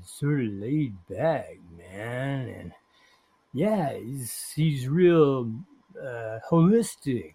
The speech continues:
uh, kinda natural, yeah. And you got, uh, Big D, which is, he's kinda just like me, but maybe with a little bit more of a Texas accent, you know.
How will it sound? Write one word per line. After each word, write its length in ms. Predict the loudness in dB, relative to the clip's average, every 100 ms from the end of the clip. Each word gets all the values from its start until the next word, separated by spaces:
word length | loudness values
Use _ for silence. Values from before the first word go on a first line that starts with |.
| -16
uh, 720 | -12 -12 -10 -10 -8 -8 -8 -8
kinda 320 | 0 2 2 -2
natural, 800 | -2 -2 0 -2 -6 -14 -16 -16
yeah. 520 | -14 -10 -6 -6 -8 -12 _ _ _ _ _ _ _ _ _ _ _
And 320 | 4 4 4
you 120 | 2
got, 300 | 2 2 2 -2 _
uh, 360 | -2 0 -2 -4 -10 _ -6
Big 220 | -2 -2
D, 300 | -2 -2 -2
which 320 | -2 -4 -6 -8
is, 280 | -10 -12 -20 _ _ _
he's 200 | -6 -4
kinda 280 | -2 0 0
just 220 | -2 -2
like 240 | -2 -2
me, 140 | -6 -4
but 180 | -2 -2
maybe 280 | 0 0 0
with 220 | -2 -2
a 40 |
little 240 | 2 4 4
bit 260 | 2 0 0
more 460 | 0 2 2 -2 -10 _ _ _ _ _ _ -2
of 200 | 2 2
a 60 | 0
Texas 640 | 0 -2 -2 -6 -12 -8 0
accent, 760 | 0 0 -6 -4 -2 -2 -6
you 80 | -4
know. 300 | 0 0 -2